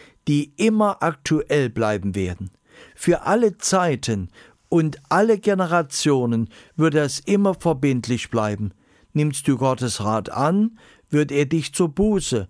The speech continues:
und zu seinem Sohn Jesus Christus leiten. Nimmst du ihn als deinen Herrn und Retter an, darfst du der nächsten Generation in Liebe begegnen. Du darfst, lieber Hörer, von der empfangenen Gnade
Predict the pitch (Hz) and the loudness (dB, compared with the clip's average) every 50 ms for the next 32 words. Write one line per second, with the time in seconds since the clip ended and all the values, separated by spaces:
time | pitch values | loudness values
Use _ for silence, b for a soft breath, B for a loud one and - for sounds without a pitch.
0 | B B B B B 170 165 - 165 160 143 - 180 160 165 160 156 143 131 - | B B B B B -4 0 2 0 0 2 2 2 2 2 2 0 -2 -2 -2
1 | - - 180 180 190 202 190 165 151 165 170 160 - 196 190 - - - 190 190 | 0 0 2 2 2 2 0 0 0 0 0 0 0 0 -2 -2 -2 -2 -2 -2
2 | 170 - - 156 131 - - 123 107 101 101 101 - - 101 101 - _ B B | -2 -2 -2 -2 -2 -2 -2 -2 0 0 -2 -4 -6 -8 -8 -10 -12 _ B B
3 | B B B B B B B B 185 196 208 214 190 - - - 196 202 196 180 | B B B B B B B B 2 2 2 2 -2 -4 -2 -2 -2 0 0 0
4 | 180 170 156 151 165 151 - - 175 156 151 147 139 131 120 117 135 170 190 196 | 0 2 2 0 0 0 0 0 0 2 2 2 0 0 0 0 2 2 2 2
5 | 180 165 - - 143 139 123 110 139 147 151 - 143 123 85 71 139 190 196 147 | 0 -2 -2 -2 -4 -4 -2 -2 -2 -2 0 0 -2 -4 -2 -2 -2 -2 0 0
6 | 110 90 - B B B B B B B B B 175 160 170 175 - - - 185 | -2 -4 -6 B B B B B B B B B 2 2 2 2 0 0 0 0
7 | 170 156 151 143 143 151 156 170 196 208 - - - - 208 175 160 175 170 160 | 2 2 2 2 2 2 2 2 0 0 -2 -6 -6 -4 -4 0 0 0 0 0
8 | 151 127 143 139 117 - - - 147 143 143 147 147 147 147 - - 135 127 120 | 0 0 0 -2 -2 -4 -4 -2 0 2 2 2 0 -2 -6 -6 -4 -2 -2 0
9 | 117 117 127 139 147 139 151 143 131 147 131 - 120 110 104 - - 113 107 98 | 0 0 0 0 0 0 -2 -2 -2 -2 -2 -2 -2 -2 -2 -4 -6 -8 -8 -8
10 | 98 - _ _ _ _ _ B B B B B B B B B B - 147 139 | -10 -14 _ _ _ _ _ B B B B B B B B B B 2 2 2
11 | 131 139 139 135 147 175 202 - - - 185 190 190 170 180 151 120 123 123 127 | 2 2 2 2 2 2 0 -2 -2 -2 0 0 2 2 0 0 2 2 0 0
12 | 123 107 123 123 120 - b b b b b b b b b 151 147 139 143 131 | 0 0 -2 -2 -2 -4 b b b b b b b b b 0 0 2 2 0
13 | 127 131 135 - - - 160 170 196 208 202 190 190 185 180 175 160 - 131 123 | 0 -2 -2 -4 -4 -2 0 0 2 2 2 2 2 0 0 -2 -2 -2 -2 0
14 | 127 123 120 123 127 127 131 135 131 | 0 0 0 0 0 0 -2 -2 -4